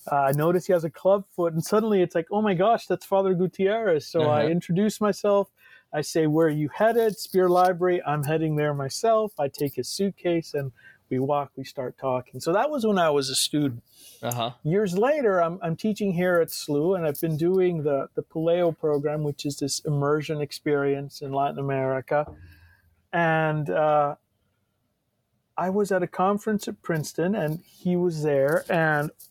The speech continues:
Speaker 1: we, we, we sat together for breakfast. And over breakfast, I told him about this one student who didn't return from the immersion trip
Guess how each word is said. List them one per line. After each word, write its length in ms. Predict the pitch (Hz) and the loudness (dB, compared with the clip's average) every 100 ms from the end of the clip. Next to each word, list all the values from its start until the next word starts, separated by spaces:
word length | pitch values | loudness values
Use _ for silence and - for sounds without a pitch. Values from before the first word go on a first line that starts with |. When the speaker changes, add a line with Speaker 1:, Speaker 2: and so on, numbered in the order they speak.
| - | -6
Speaker 1:
we, 240 | 147 156 - | -2 -2 -2
we, 240 | 151 147 - | -4 -4 -4
we 120 | 151 | -6
sat 280 | - 175 - | -2 -4 -4
together 380 | 165 165 165 160 | -2 0 0 -2
for 180 | - 156 | -4 -4
breakfast. 540 | 143 135 - 185 175 | -2 -2 -4 -8 -2
And 100 | 170 | 0
over 220 | 170 160 | 0 0
breakfast, 600 | 165 233 302 - 185 - _ - - - | -2 0 -2 -2 -4 -4 _ -20 -20 -4
I 140 | 170 | -4
told 300 | - 196 196 | 2 2 2
him 100 | 180 | 2
about 380 | 175 165 160 160 - | 2 2 0 0 -8
this 200 | 160 - | -12 -2
one 220 | 175 180 | 0 -2
student 500 | - 185 170 160 190 _ _ _ _ _ _ _ | -2 -2 0 0 -4 _ _ _ _ _ _ _
who 360 | - 175 165 156 | -2 2 2 0
didn't 240 | 196 208 226 | 0 -2 0
return 500 | 208 - 226 247 185 | -2 0 0 0 -2
from 180 | 190 | -2
the 80 | 190 | 0
immersion 440 | 185 202 220 180 151 | 2 2 0 -2 -8
trip 280 | - - | -10 -18